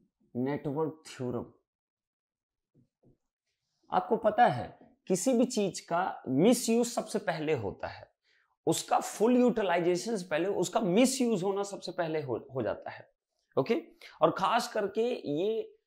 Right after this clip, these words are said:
जितना भी आपका डिजिटल में चलता है ना सब कुछ, बताया था कि वीडियो एक मंथ तक रहेगा, बाकी आप लोगों के according हटा दिया जाएगा,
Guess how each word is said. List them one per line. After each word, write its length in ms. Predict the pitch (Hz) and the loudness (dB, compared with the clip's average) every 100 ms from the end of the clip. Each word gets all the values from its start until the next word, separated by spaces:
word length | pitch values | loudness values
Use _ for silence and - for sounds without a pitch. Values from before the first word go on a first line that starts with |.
| _ _ | _ _
जितना 460 | 131 147 151 202 233 | -6 -4 -2 0 0
भी 240 | 214 220 | 0 2
आपका 380 | 208 196 - 226 | 2 2 0 0
डिजिटल 600 | 202 156 170 - 226 220 | 2 6 6 6 0 0
में 180 | 202 196 | 2 2
चलता 360 | 190 156 151 196 | 2 0 2 2
है 100 | 156 | 2
ना 60 | |
सब 260 | 127 113 - | 0 -4 -4
कुछ, 260 | 170 175 - _ _ _ _ - | -6 -6 -12 _ _ _ _ 0
बताया 340 | 135 156 165 | 4 6 6
था 180 | 180 180 | 4 0
कि 340 | 180 202 220 - | 0 -2 -4 -4
वीडियो 520 | 127 143 151 180 196 - | 0 2 4 6 4 8
एक 260 | 170 170 | 6 6
मंथ 200 | 165 156 | 2 0
तक 200 | 143 160 | 0 0
रहेगा, 400 | 139 131 113 165 | 0 0 2 2
बाकी 420 | 170 135 127 165 160 | 4 4 4 0 0
आप 220 | 139 143 | 0 0
लोगों 140 | 139 | -4
के 120 | 147 | -4
according 460 | - 131 127 156 131 | -4 -2 -2 -4 -6
हटा 240 | 120 127 | 2 2
दिया 320 | 127 120 113 127 | 2 -2 -4 -4
जाएगा, 560 | 117 98 104 143 165 | -6 -4 -2 2 2